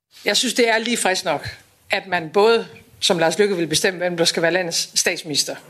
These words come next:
uden at melde sig selv som statsministerkandidat. Og oven i det nu også definere, hvem medlemmerne af andre politiske partier skal have som deres formand.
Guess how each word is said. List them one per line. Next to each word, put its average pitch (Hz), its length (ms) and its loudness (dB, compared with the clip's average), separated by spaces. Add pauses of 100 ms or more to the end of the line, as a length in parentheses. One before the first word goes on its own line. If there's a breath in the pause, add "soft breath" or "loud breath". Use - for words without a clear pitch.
(440 soft breath)
uden 262 220 6
at 180 60 2
melde 180 140 2
sig 185 160 0
selv 196 160 0
som 160 140 -6
statsministerkandidat. 151 960 -4 (140)
Og 220 240 0
oven 247 220 4
i 196 60 2
det 170 200 2 (440 loud breath)
nu 202 180 4
også 190 300 0
definere, 190 420 2 (100)
hvem 185 400 -4 (480 soft breath)
medlemmerne 196 460 2
af - 180 0
andre 190 260 -2
politiske 208 380 2
partier 170 340 0 (200)
skal - 180 -2
have 175 100 -4
som 160 160 -6
deres 147 200 0
formand. 147 320 -2